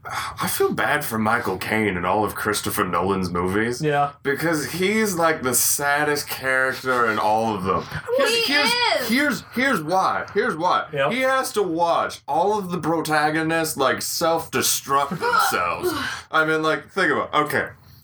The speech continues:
Speaker 1: Christian Bale in
Speaker 2: Yeah.
Speaker 1: Batman, like, he kinda just, like, goes out and beats himself up and kinda tears himself apart because
Speaker 2: Yep.
Speaker 1: of that.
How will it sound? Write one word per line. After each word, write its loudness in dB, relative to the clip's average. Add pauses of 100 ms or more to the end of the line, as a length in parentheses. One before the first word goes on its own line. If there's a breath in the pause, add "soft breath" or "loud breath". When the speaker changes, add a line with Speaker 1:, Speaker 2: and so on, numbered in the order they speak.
Speaker 1:
Christian 0
Bale 0
in 0
Speaker 2:
Yeah. -4
Speaker 1:
Batman, 0
like, 2
he -2
kinda 0
just, -4
like, 0
goes 0
out 2
and -4
beats 0
himself 0
up 2
and -8
kinda 0
tears 0
himself 2
apart 0
because -2
Speaker 2:
Yep. -6
Speaker 1:
of -12
that. 0